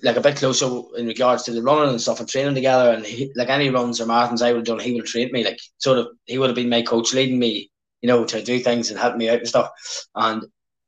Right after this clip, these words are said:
he would say to me there now, now and again, you know, if I'm not doing much training,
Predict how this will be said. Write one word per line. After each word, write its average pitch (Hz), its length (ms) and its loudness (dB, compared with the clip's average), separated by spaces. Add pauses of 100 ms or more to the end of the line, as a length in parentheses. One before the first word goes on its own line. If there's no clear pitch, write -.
(400)
he 120 120 2
would 113 100 2
say 139 160 2
to 135 80 -2
me 120 100 -2
there 120 220 2
now, 120 240 0 (340)
now 123 120 -2
and 120 80 -2
again, 117 240 -4
you 120 60 -2
know, 123 100 0
if 117 100 -4
I'm 117 80 -4
not 123 220 -2 (120)
doing 123 200 -2
much 117 260 -2
training, 117 360 0